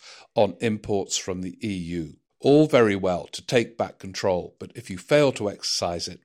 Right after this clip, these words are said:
what was the point? Well, take back control, as, as you imply, indeed suggest, was, um, a phrase that was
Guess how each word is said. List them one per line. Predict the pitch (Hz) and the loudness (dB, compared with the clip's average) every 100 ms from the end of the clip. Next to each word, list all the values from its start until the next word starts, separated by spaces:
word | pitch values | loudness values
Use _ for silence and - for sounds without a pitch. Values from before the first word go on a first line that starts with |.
| _ | _
what | 104 120 - - | 2 2 0 -8
was | - 98 95 92 - _ _ _ | -2 0 0 -2 -6 _ _ _
the | 98 101 | -4 -4
point? | - 110 85 82 - - - - - | 2 2 2 -2 -18 -18 -18 -18 -6
Well, | 131 131 | 4 4
take | 131 175 160 | 6 2 4
back | 143 127 | 4 2
control, | 131 123 139 131 123 113 107 | 0 0 6 8 8 6 4
as, | 104 - | 2 0
as | 113 101 101 113 | 2 2 2 0
you | 107 104 110 | 0 0 -4
imply, | 101 98 135 127 120 | -8 -6 0 2 2
indeed | 95 92 98 98 | -2 -8 -6 -8
suggest, | 92 95 131 131 123 - - | -8 -6 0 0 0 -4 -6
was, | 101 98 95 95 92 - | 0 2 2 0 -4 -8
um, | - 95 92 87 87 87 85 - - - - | -6 -2 -2 -2 -4 -8 -12 -20 -20 -20 -4
a | 123 101 | 2 2
phrase | 95 - 135 127 123 - | 0 2 4 4 2 -2
that | 107 110 | -6 -4
was | 104 104 | -2 -4